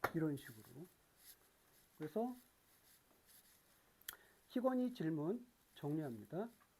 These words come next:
주어랑 동사를 분사가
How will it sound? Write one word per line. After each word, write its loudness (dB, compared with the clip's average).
주어랑 2
동사를 4
분사가 2